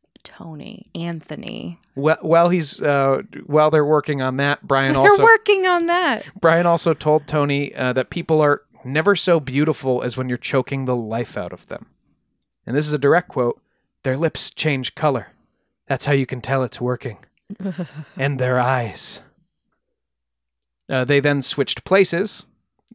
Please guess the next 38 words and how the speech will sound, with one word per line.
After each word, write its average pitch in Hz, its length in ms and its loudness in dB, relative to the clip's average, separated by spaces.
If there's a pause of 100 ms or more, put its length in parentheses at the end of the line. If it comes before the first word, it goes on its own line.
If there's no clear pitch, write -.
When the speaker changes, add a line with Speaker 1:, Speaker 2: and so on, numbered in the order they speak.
(100)
Speaker 2:
Um, 123 360 -2
Tony 147 420 0 (600)
<laughs> 147 100 2 (1300)
Speaker 1:
Come 339 300 0
on. - 340 -10 (200)
And, 254 200 2 (280)
uh, 196 540 -4 (100)
Speaker 2:
Tony 165 320 0
now 151 200 2
<laughs> - 20 2
stroking 143 640 0
while 143 320 0
Brian, 143 560 2
uh, 127 240 0
tied 135 280 -2
the 127 60 -8
tie 131 200 -2
around 113 280 0
his 180 220 0
neck, 165 300 -4 (480)
and 135 240 -2
Tony 160 300 -2
said 147 240 0
he 143 120 -6
passed 156 480 -2
out, 151 140 4
he 135 120 0
fake - 360 -2
passed 156 360 -2
out 131 200 2
on 123 180 0
purpose 120 500 -4
to 110 140 -8
see 123 240 -2
what 120 240 0
Brian 123 320 0
would 107 200 -6
do. - 260 -6